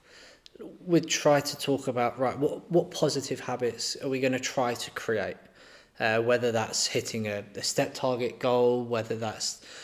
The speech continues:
doing a mobility flow, wha-, whatever that could be, we're gonna try and spin those negative habits and, and try and find some positive ones. After we've done that, after we've found the positive ones, I'd probably try to set some goals.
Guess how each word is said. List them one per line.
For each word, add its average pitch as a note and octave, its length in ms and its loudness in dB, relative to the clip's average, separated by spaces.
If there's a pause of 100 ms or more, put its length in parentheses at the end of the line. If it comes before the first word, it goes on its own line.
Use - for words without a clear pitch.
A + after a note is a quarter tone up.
(400)
doing A2+ 760 4 (320)
a A#2 460 4
mobility D#3 680 6
flow, D3+ 460 4
wha-, G#3+ 320 10
whatever F#3 400 10
that D3 240 6
could D3 200 2
be, B2+ 140 6
we're C3 140 4
gonna C3+ 160 4
try D3 320 2
and C3+ 300 2
spin C#3 400 6
those C3 200 2
negative C3+ 380 2
habits A#2+ 420 4
and, B2 260 2
and C#3+ 140 0
try B2+ 160 4
and B2 100 0
find A#2+ 220 0
some C3+ 120 0
positive D3+ 400 8
ones. A#2 360 0 (600)
After F3 320 8
we've C3 200 4
done B2+ 400 4
that, C3+ 280 6
after D3+ 220 0
we've C3+ 120 0
found C3 240 2
the A#2+ 40 0
positive C3 460 -2
ones, A#2 240 -2
I'd - 200 -6
probably E3+ 680 6 (760)
try E3 280 6
to E3+ 140 0
set - 300 6
some A#2+ 240 0
goals. A#2+ 640 2